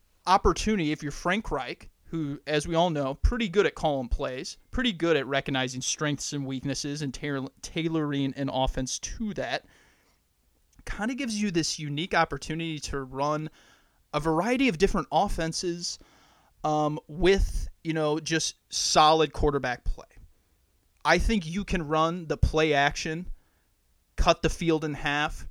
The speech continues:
chuck it deep down the fo-, field with Jacoby Brissett. You know, the Colts didn't do that too much because he was coming off shoulder surgery early in the year. You kinda saw it get more with Andrew Luck towards the end. But Jacoby Brissett, he's got some deep ball prowess. You can do that if that's how you wanna play.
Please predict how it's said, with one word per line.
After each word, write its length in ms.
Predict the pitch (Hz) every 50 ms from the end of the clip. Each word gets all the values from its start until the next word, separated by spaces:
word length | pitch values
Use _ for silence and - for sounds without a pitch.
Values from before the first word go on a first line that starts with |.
| - -
chuck 340 | - - - 175 170 - 175
it 100 | 143 -
deep 200 | 165 170 165 -
down 180 | 156 147 151
the 60 | 151
fo-, 220 | 139 - 151 151 - - _ _
field 440 | - - - 156 156 151 156 151 - -
with 160 | 151 147 139
Jacoby 400 | - 143 - - 147 139 135 131
Brissett. 380 | 120 113 120 - - 120 120 - _ _ _ _ _ _ _ _ _ _ _ _ _ _ _
You 120 | - 165 170
know, 220 | 180 180 180 180 - _ _ _ _ _
the 140 | - 165 165
Colts 280 | - - 226 254 233 -
didn't 180 | 240 220 165
do 100 | 170 190
that 140 | 175 151 -
too 220 | - - - 185
much 260 | 180 170 165 175 - -
because 220 | 170 151 147 139
he 80 | 143 135
was 120 | 127 -
coming 200 | - 165 151 143
off 160 | 139 135 127
shoulder 340 | - - 147 147 147 151 147
surgery 580 | - - - 156 151 147 139 147 147 139 135 -
early 280 | 123 139 135 139 135
in 60 | 131
the 100 | 127 123
year. 260 | 123 127 135 135 139 135
You 100 | 135 123
kinda 220 | - - 135 127
saw 280 | 120 - - 139 131 127
it 100 | 127 127
get 160 | 131 - -
more 300 | 131 139 127 135 131 131
with 140 | 131 127 -
Andrew 280 | 139 139 131 135 131
Luck 180 | 131 127 123 -
towards 240 | - 143 135 131 127
the 120 | 131 127
end. 200 | 127 135 151 170 _ _ _ _ _
But 120 | - 147 -
Jacoby 340 | 156 - 185 226 277 302
Brissett, 400 | 320 - 320 - - 220 202 -
he's 260 | 160 160 160 196 262 -
got 200 | - 381 - -
some 120 | 269 202
deep 220 | - 196 170 151
ball 160 | - 147 127 113
prowess. 500 | - - 135 113 110 151 226 - - - - _ _ _
You 200 | - 151 180 240
can 200 | 233 254 254 247
do 160 | 254 294 320
that 220 | 302 185 143 147 165
if 80 | 160
that's 200 | 165 165 170 -
how 80 | 196 175
you 120 | 156 160
wanna 160 | 170 170 165
play. 360 | 160 - - 220 214 151 -